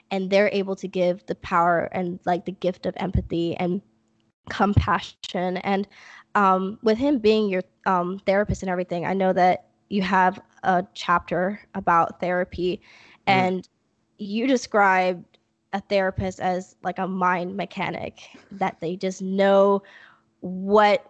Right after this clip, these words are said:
Speaker 1: gears are performing and, like, their functions and everything in order to repair, like, the,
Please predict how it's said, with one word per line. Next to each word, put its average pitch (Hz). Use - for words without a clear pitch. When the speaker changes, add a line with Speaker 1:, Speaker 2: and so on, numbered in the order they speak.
Speaker 1:
gears 220
are 214
performing 214
and, 190
like, 190
their 196
functions 202
and 190
everything 190
in 180
order 202
to 185
repair, 196
like, 180
the, 185